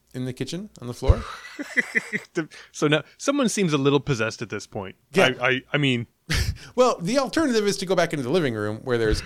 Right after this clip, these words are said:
Speaker 1: ashes raining <laughs> down. So they're like, "Let's
Speaker 2: Or
Speaker 1: really
Speaker 2: outside.
Speaker 1: dig in and
Speaker 2: I
Speaker 1: figure
Speaker 2: mean,
Speaker 1: out this."
Speaker 2: I'm just saying, outside, always an option here.
Speaker 1: Mm-hmm.
Speaker 2: But yeah, it, it is, it is England, so it's raining
Speaker 1: Outside's
Speaker 2: at this
Speaker 1: not
Speaker 2: point.
Speaker 1: great.
Speaker 2: I'm
Speaker 1: Yeah,
Speaker 2: sure. Yeah,
Speaker 1: it's,
Speaker 2: I'm
Speaker 1: like,
Speaker 2: sure it's
Speaker 1: foggy. Ugh.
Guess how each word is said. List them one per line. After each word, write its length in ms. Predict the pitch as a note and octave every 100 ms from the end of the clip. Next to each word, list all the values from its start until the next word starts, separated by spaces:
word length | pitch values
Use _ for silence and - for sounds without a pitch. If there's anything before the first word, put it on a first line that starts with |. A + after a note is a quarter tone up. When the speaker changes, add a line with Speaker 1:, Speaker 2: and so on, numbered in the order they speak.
| -
Speaker 1:
ashes 360 | F3+ D3+ B2 G#2
raining 320 | F3 B3+ E3
<laughs> 160 | - -
down. 520 | A#3+ A3 G#3 - E3+
So 240 | - G3
they're 260 | - E3+ F#3+
like, 140 | E3+ F#3
"Let's 160 | G3
Speaker 2:
Or 120 | D3+ D#3
Speaker 1:
really 220 | A#3 A3
Speaker 2:
outside. 300 | B3+ D4+ F#4+
Speaker 1:
dig 80 | D#4+
in 60 | G3+
and 100 | A#2
Speaker 2:
I 40 |
Speaker 1:
figure 220 | C3 C3
Speaker 2:
mean, 60 | F3+
Speaker 1:
out 140 | - -
this." 400 | - - - -
Speaker 2:
I'm 100 | C#3
just 160 | F3
saying, 280 | - A#3+ F#3
outside, 560 | B2 C3+ - D#3+ D#3+ D3+
always 440 | B2+ A#2+ C#3 F3+
an 60 | A3
option 400 | C4 - D#3+ B2+
here. 300 | A#2 A2 G#2+ B2
Speaker 1:
Mm-hmm. 240 | B2 D#3
Speaker 2:
But 160 | E3 D#3
yeah, 100 | C#3+ -
it, 180 | C3+ C#3+
it 120 | C#3+
is, 180 | C#3 -
it 120 | C3
is 120 | B2+
England, 400 | B2 B2 C#3+ E3 - _
so 520 | - A#2+ A2 G#2+ G2 _ _ _ _ _ -
it's 240 | B2+ - A#2+
raining 300 | A#2 A#2+ A2 G#2
Speaker 1:
Outside's 180 | A2
Speaker 2:
at 40 | G#2+
this 80 | F2
Speaker 1:
not 80 |
Speaker 2:
point. 220 | A#2 G#2 G#2+
Speaker 1:
great. 20 |
Speaker 2:
I'm 140 | B2+
Speaker 1:
Yeah, 160 | A2 G2
Speaker 2:
sure. 200 | - F2
Yeah, 120 | A2
Speaker 1:
it's, 160 | B2 A#2
Speaker 2:
I'm 60 | A#2+
Speaker 1:
like, 120 | F#2
Speaker 2:
sure 120 | B2
it's 40 |
Speaker 1:
foggy. 520 | B2+ B2 A2+ A2 G#2 -
Ugh. 280 | A#2 G#2+